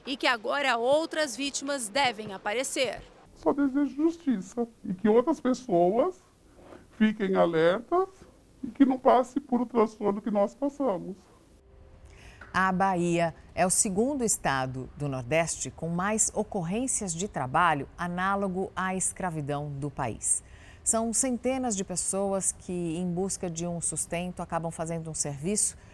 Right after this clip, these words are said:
Speaker 3: sem qualquer tipo de segurança trabalhista.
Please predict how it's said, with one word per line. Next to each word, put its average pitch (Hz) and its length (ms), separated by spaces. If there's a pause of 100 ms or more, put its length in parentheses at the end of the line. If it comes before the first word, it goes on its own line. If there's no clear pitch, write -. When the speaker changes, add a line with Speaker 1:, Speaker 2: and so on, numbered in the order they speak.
(200)
Speaker 3:
sem 190 220
qualquer 240 560
tipo 185 420
de 180 160
segurança 214 540
trabalhista. - 600